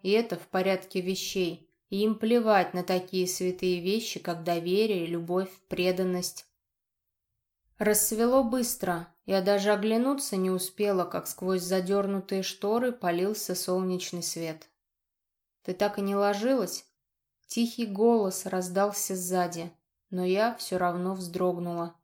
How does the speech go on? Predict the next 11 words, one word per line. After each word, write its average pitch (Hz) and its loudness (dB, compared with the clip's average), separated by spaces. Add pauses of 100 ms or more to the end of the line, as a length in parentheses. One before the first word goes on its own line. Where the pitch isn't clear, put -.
(880)
Боялась, 202 0
что - -10
просплю. 196 -2 (840)
Я 208 6
развернулась 247 0
к - -8
Артуру, 208 0
упёршись 202 -2
поясницей 190 -2
в 175 -8
столешницу. 180 -4